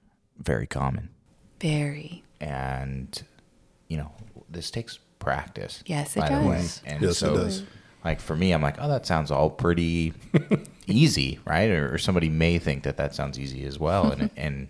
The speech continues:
Speaker 1: it doesn't work like that. There's trial and error.
Speaker 2: Yes.
Speaker 1: And there's
Speaker 2: Yep.
Speaker 1: conversations
Speaker 2: Yep.
Speaker 1: and flexibility.
Speaker 2: There
Speaker 3: Times
Speaker 2: it
Speaker 3: where it
Speaker 2: is.
Speaker 3: doesn't work.
Speaker 1: Yeah.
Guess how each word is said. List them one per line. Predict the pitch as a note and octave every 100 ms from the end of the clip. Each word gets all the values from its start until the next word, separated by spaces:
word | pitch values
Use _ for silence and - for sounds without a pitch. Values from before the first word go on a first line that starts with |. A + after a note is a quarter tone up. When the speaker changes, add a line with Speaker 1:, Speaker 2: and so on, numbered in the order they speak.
| - -
Speaker 1:
it | -
doesn't | C3 G#2 -
work | D2 -
like | - -
that. | - -
There's | F2+ -
trial | - D#2+ E2+ F#2+
and | F2
error. | C#2+ D2+
Speaker 2:
Yes. | D#3 - - - - -
Speaker 1:
And | D#2 C#2+
there's | F3
Speaker 2:
Yep. | G#3
Speaker 1:
conversations | D2+ D#2 D#2 C#2 D2 - D2 -
Speaker 2:
Yep. | -
Speaker 1:
and | C#2+ C#2 - _ _
flexibility. | - - - - D2 D2+ B1+ G1+ D2 D#2 -
Speaker 2:
There | C#3
Speaker 3:
Times | C#3+ G#2+ -
Speaker 2:
it |
Speaker 3:
where | A#2
it |
Speaker 2:
is. | G#2+
Speaker 3:
doesn't | B2 A2+
work. | A2+ C#3+ F2
Speaker 1:
Yeah. | G2+